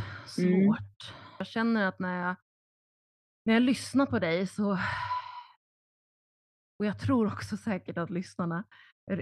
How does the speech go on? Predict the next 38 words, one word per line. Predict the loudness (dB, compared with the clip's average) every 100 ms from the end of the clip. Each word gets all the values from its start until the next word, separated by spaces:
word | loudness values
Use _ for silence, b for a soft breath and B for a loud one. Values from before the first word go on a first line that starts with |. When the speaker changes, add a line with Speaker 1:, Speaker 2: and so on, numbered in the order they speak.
| -4
Speaker 2:
eh, | -4 -4 -4 -4 -2
verkligen | -2 -2 -4 -6
också | -6 -8
så | -6
här, | -8 -10 -12
det | -8
här | -6 -6
är | -8
så | -12 -20 -8 -4 -4 -4 -8 -12
viktigt, | -4 -4 -4 -2 -2 -2 -4
det |
här | -2 -2
är | -4
så | -8 -14
stort, | -16 -6 -2 0 -2 -12
det | -8
är | -8
så | -8 -6 -4 -2 -4 -6 b b b b b b _ _ _ _ 6
berörande. | 8 8 6 6 4 4 2 -2 -4 -4
Och, | -4 -4 -4 0
och | 2
nu | 4 2 0 -2
rör | -4 -4
vi | -4
oss | -6 -8
också | -12 -8 -2
i | -2 0 -4 -8 -16 -4
två | -2 0
världar | 2 2 2 0
lite | 0 -2
grann. | -6 -4 -2
Dels | 0 0 -2 -8 -12 -10 -4
din | -2 -2 -2
fantastiska | -6 -6 -8 -12 -8 -4
kunskap | 0 0 0 -2 0 -2
som | 0 0
du | 2
har, | 2 2